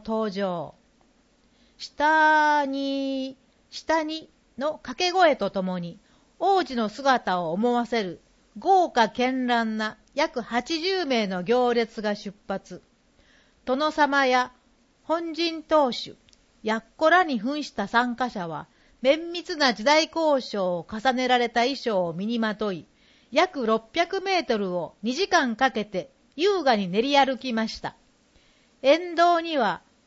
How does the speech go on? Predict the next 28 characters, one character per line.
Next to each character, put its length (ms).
多 240
く 140
の 160
観 320
衆 340
が 180
詰 300
め 160
寄 140
り、 200
行 300
列 280
が 140
近 240
づ 180
く 180
と 220
拍 320
手 120
で 120
声 140
援 520
を 140
送 200
り 120
ま 140
し 140
た。 180